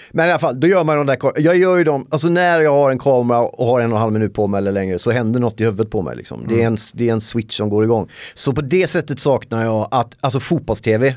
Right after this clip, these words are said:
Speaker 1: inte bara T V-debatter eller Kvällsöppet eller något sån här skit, men att sitta och prata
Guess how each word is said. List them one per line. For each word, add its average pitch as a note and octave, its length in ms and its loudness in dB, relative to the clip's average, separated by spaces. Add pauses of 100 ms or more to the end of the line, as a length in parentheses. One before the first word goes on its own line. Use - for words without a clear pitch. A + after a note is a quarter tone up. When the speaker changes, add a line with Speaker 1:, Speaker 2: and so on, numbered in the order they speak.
Speaker 1:
inte C3 220 -2
bara A#2+ 120 -2
T G#2+ 240 -2
V-debatter - 1200 -4
eller F#2+ 840 0
Kvällsöppet G2+ 1000 -4
eller G2+ 180 0
något A#2 140 0
sån A#2+ 100 -4
här E2+ 80 -4
skit, F2 240 -6
men A2+ 140 -2
att A2 140 -4
sitta A2+ 200 -6
och G#2 60 -6
prata G#2+ 400 0